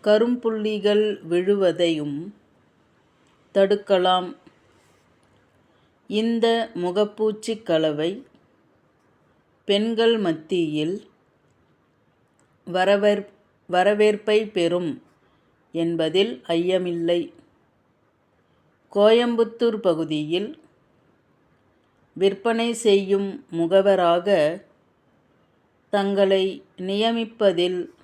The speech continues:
மகிழ்ச்சி அடைகிறோம். இதற்கான ஒப்பந்தத்தில் கையொப்பமிட்டு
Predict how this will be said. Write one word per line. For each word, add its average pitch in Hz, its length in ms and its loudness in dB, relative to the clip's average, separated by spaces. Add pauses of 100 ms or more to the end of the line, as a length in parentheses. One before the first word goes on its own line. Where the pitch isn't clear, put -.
(300)
மகிழ்ச்சி 202 640 -2
அடைகிறோம். 175 680 0 (1500)
இதற்கான 220 760 2
ஒப்பந்தத்தில் 180 1040 -2 (880)
கையொப்பமிட்டு 175 1300 -2